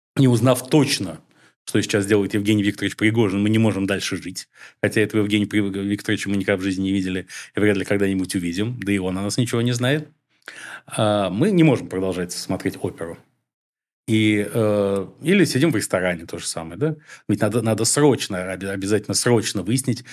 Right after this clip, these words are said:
чем закончились выборы в Исландии, правда? Если мы этого не узнаем, как же дальше существовать-то?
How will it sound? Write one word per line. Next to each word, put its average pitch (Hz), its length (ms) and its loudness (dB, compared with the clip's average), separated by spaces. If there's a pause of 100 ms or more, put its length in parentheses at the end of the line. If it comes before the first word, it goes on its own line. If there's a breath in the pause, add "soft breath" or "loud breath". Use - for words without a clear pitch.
(160 loud breath)
чем 107 220 2
закончились 101 520 -2
выборы 104 320 2
в 107 60 2
Исландии, 80 480 -6
правда? 113 360 -2 (420 soft breath)
Если 107 200 0
мы 101 100 4
этого 95 200 -4
не 101 100 0
узнаем, 127 260 2
как 120 240 0
же 90 160 -8
дальше 87 340 -4
существовать-то? - 600 -4